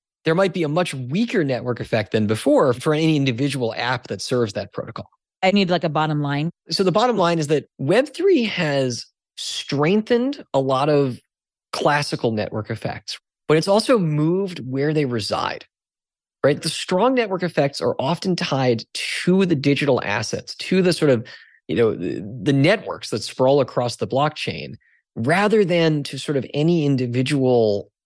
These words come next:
Speaker 1: platform that operates on top of those assets.
Speaker 2: Yes.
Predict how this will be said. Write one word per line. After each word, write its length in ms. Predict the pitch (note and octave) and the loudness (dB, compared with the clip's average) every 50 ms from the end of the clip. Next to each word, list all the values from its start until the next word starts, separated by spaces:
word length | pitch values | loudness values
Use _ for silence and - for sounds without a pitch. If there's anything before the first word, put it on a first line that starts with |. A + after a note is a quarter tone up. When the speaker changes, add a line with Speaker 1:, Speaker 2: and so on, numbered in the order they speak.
| _ - | _ -6
Speaker 1:
platform 560 | - - D3 D3 D#3+ D3+ - - A#2+ A#2 A2 | -2 0 0 0 -2 -2 -2 -2 -2 -2 -4
that 100 | G#2 - - | -6 -6 -4
operates 500 | - A#2 B2+ C3 - C3 A#2 A2 G#2+ G#2 | -2 -2 0 0 0 0 0 0 0 -2
on 160 | - A2 G#2+ G#2+ | -6 -6 -6 -6
top 360 | - - - - B2+ A#2 - - | -6 -8 -6 -4 -4 -4 -4 -4
of 120 | G#2 - | -6 -6
those 240 | - - - - - | -4 -6 -4 -4 -4
assets. 140 | - - F#3+ | -2 0 2
Speaker 2:
Yes. 520 | F#3+ F#3+ F#3 F#3+ F#3 A3 B3+ - - - | 2 2 2 2 0 0 -2 -4 -8 -8